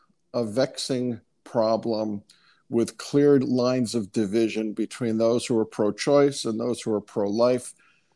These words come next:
Uh, Roe never solved the issue. If Roe is tipped by this, uh, court decision, it's not gonna solve the issue.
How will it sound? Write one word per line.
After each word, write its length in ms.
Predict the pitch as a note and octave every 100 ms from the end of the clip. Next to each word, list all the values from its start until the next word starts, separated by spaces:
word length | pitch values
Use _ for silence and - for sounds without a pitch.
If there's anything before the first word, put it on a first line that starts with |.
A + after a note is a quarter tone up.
| _ _
Uh, 220 | A#2 A2+ B2+
Roe 360 | A2+ C3 C#3
never 280 | C#3 C#3 C3
solved 480 | B2 - B2 A#2+ -
the 160 | B2+ A#2+
issue. 480 | A2+ - A#2 A#2 A#2 _ _ _ _ _ -
If 240 | D3+ D3
Roe 260 | C3+ C3+ B2+
is 140 | A#2
tipped 480 | - - C#3+ - C3+
by 220 | B2+ A#2+
this, 440 | A2+ A#2+ A2 - -
uh, 260 | A#2+ A#2 A2+
court 420 | - C3 A#2 A2+
decision, 600 | A#2+ - A#2+ A2 A#2 A2+ -
it's 200 | C#3+ C#3
not 280 | C#3 A#2+ -
gonna 180 | A#2 G#2
solve 420 | - A2+ G#2+ G#2+
the 200 | A2+ A2
issue. 500 | G#2+ - G#2 G2+